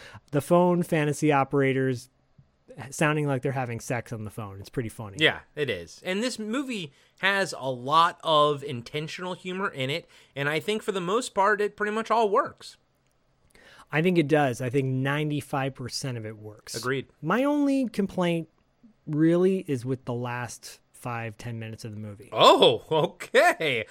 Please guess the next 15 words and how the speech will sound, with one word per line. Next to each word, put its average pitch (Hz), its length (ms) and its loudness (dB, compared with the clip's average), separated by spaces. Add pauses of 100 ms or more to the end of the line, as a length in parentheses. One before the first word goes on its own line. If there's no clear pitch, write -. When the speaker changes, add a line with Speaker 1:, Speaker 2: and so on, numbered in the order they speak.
(180)
Speaker 2:
I 170 80 4
have 127 280 4
no 113 380 6
complaints 147 480 -2
with 120 120 -12
that, 180 320 2
but 135 200 -4 (300)
we'll 240 100 2
talk 202 240 6
about 175 220 2
that 185 180 6
when 165 100 -2
we 135 100 0
get 175 200 0
there. 95 280 -2